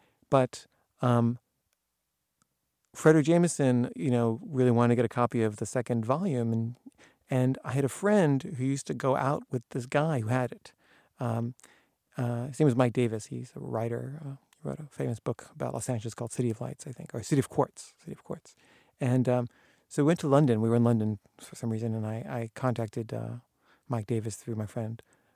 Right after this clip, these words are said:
um, his ex-girlfriend. And, uh, he gave us a copy of the, of the, of the book, of the Doctor Reed. It was, like, a thousand-page thing.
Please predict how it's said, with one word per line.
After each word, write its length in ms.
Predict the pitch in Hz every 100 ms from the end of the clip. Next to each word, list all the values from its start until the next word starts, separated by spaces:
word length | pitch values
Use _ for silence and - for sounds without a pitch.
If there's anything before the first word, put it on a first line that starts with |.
| _
um, 240 | 120 110 107
his 140 | 127
ex-girlfriend. 640 | - - - 113 123 120 123 _ _ _ _
And, 260 | 135 127 123
uh, 220 | 123 135 - _
he 180 | - 151
gave 200 | 147 175
us 100 | 180
a 40 |
copy 360 | 160 202 - 123
of 180 | 127 127
the, 80 | 131
of 380 | 127 - 147
the, 120 | 131 131
of 220 | 151 127
the 80 | 135
book, 260 | 214 -
of 220 | 127 120
the 160 | 127 123
Doctor 220 | 131 127
Reed. 100 | 175
It 20 |
was, 100 | 135
like, 100 | 123
a 40 | 127
thousand-page 580 | 135 131 139 135 131 -
thing. 280 | 170 113